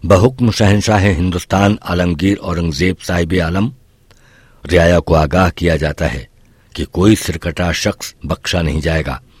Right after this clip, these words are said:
सारे धड़ों को अपने सिर गर्दनों पर लगाने होंगे। कोई बाजार, कोई दुकान बंद नहीं रहेगी। सारे काम बदस्तूर जारी रखे जाएंगे।"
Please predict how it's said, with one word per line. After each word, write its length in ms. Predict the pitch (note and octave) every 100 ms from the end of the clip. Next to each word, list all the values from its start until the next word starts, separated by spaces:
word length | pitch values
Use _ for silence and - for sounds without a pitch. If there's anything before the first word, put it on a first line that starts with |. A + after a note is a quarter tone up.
| _ _ - -
सारे 340 | - F#2+ F#2+ F#2
धड़ों 360 | F2 F#2 A2+
को 180 | - A#2
अपने 460 | - - - A#2 G#2
सिर 400 | - B2+ G2+ D2+ -
गर्दनों 420 | F#2 F2+ G2 A2
पर 160 | G2 F#2+
लगाने 340 | F2 F#2 F#2
होंगे। 400 | F2 E2+ D#2+ C#2 - _ _ _ _ _
कोई 180 | F#2+ F2
बाजार, 520 | D#2 D2 E2+ G#2 - - _
कोई 160 | - E2+
दुकान 480 | C#2 D2 E2+ F2+ F2+
बंद 260 | D#2+ F2+
नहीं 220 | E2+ E2+ F#2
रहेगी। 420 | E2+ F2+ D#2+ C2+ _ _ _ -
सारे 340 | - E2+ E2
काम 480 | - E2+ F#2 E2+ C#2 _ _ C#2+
बदस्तूर 640 | E2+ E2+ - - G2 E2+
जारी 320 | D2+ E2+ E2+
रखे 300 | D#2 - D#2+
जाएंगे।" 440 | C2+ C2 B1 -